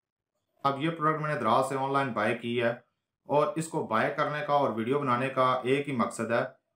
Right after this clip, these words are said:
कि जो पाकिस्तानी product हैं, अ, उनको चेक किया जाए और अपने user को बताया जाए कि ये प्रोडक्ट्स कैसी हैं।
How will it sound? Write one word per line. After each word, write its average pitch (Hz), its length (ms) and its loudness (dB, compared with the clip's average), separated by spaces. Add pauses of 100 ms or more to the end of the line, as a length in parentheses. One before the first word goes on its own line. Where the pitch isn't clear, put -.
(180)
कि 131 100 4
जो 127 140 2
पाकिस्तानी 131 540 0
product 123 460 0
हैं, 139 280 -6
अ, 104 420 -2
उनको 139 240 -2
चेक 131 240 -2
किया 127 280 0
जाए 113 360 0 (280)
और 123 80 2
अपने 135 200 0
user 113 260 2
को 135 140 0
बताया 135 380 2
जाए 110 260 -2
कि 113 140 -8
ये 117 160 -4
प्रोडक्ट्स 117 420 -4
कैसी 110 380 -2
हैं। 85 200 -12